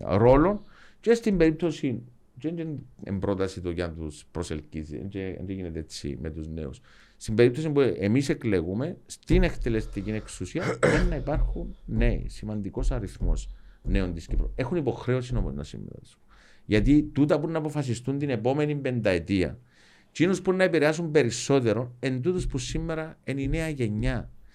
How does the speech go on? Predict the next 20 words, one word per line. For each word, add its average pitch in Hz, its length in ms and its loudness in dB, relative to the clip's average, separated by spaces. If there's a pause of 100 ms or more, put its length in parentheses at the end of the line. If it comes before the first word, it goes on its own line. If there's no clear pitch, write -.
(280)
Άρα 151 220 6
έχουν 165 280 6
λόγο 131 400 4
και 120 160 4
ρόλο 120 560 6
και 127 120 0
πρέπει 131 460 2
να 107 180 -2
πάνε 107 280 -2 (160)
να - 100 -12
ασκήσουν 113 480 -4
το 110 60 -2
εκλογικό 92 480 -4
τους, 101 300 -6
α, 85 140 -6 (220)
εκλογικό 87 480 -2
τους 95 200 -4
δικαίωμα. 85 400 -4 (320)
Δεν 135 400 4
πρέπει, 113 460 4